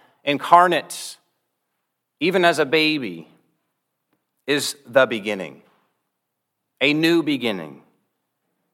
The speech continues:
The most magnificent and wondrous event in the history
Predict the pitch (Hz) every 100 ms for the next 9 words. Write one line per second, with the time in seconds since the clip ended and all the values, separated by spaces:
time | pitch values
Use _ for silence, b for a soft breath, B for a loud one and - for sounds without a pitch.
0 | _ _ _ _ _ _ _ _ _ _
1 | _ _ _ _ _ _ _ _ _ _
2 | _ 113 123 120 - 117 110 117 123 -
3 | - 127 131 - 98 95 98 110 110 104
4 | - 87 92 98 98 - _ _ _ _
5 | _ _ _ _ _ _ 113 117 - 175
6 | 170 - 156 147 151 147